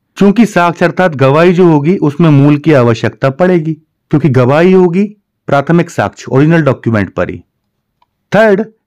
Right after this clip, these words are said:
यह कि उक्त मूल दस्तावेज प्रकरण के न्यायपूर्ण निराकरण हेतु एवं वादी के पक्ष समर्थन हेतु आवश्यक हैं। प्रकरण में अभी आवेदक साक्ष्य प्रारंभ नहीं हुई है,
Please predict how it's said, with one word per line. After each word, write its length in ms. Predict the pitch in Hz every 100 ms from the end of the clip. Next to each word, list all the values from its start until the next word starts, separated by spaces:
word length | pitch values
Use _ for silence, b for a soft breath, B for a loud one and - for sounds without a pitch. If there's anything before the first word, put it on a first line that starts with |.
| 139
यह 120 | 180
कि 180 | 196 226
उक्त 240 | 226 - 262
मूल 260 | 240 262
दस्तावेज 580 | 240 226 233 208 151 160 135 -
प्रकरण 320 | 185 208 208
के 180 | 202 226
न्यायपूर्ण 540 | 165 160 180 190 220 202
निराकरण 480 | 165 156 175 175
हेतु 320 | 131 117 123 156 b b b
एवं 300 | 156 185 190
वादी 340 | 147 151 165 202
के 120 | 226 220
पक्ष 260 | 185 - 202
समर्थन 480 | 160 151 139 135
हेतु 260 | 120 113 117
आवश्यक 460 | 101 98 - 101 -
हैं। 180 | 90 _ _ _ _ _ _ _
प्रकरण 320 | 165 170 208 220
में 120 | 226
अभी 200 | 208 220
आवेदक 380 | 180 175 180 -
साक्ष्य 360 | - 175 - -
प्रारंभ 380 | 139 139 143 131
नहीं 260 | 143 196
हुई 220 | 175 123 107
है, 220 | 127